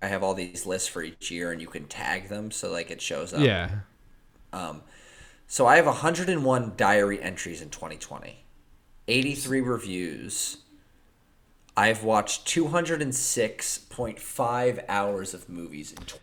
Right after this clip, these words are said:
Speaker 1: twenty twenty alone.
Speaker 2: So here, here's the kind of fucking roll I was on. Pre-quarantine. One hundred and nineteen entries,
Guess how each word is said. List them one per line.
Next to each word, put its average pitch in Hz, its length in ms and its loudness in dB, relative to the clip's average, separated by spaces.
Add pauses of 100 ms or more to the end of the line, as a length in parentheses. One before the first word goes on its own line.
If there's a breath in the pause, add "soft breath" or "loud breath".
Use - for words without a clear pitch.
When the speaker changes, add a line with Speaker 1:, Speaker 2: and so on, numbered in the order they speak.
(120)
Speaker 1:
twenty 80 320 -10
twenty 76 400 -12
alone. 67 560 -12 (220)
Speaker 2:
So 139 220 8
here, 127 240 8
here's 120 220 6
the 131 60 4
kind 135 220 6
of 117 80 6
fucking 120 260 4
roll 104 500 4
I 95 100 0
was 95 160 0
on. 87 300 0 (220)
Pre-quarantine. 135 1080 6 (1800 soft breath)
One 104 140 0
hundred 165 400 6
and 143 140 6
nineteen 135 640 6
entries, 95 600 0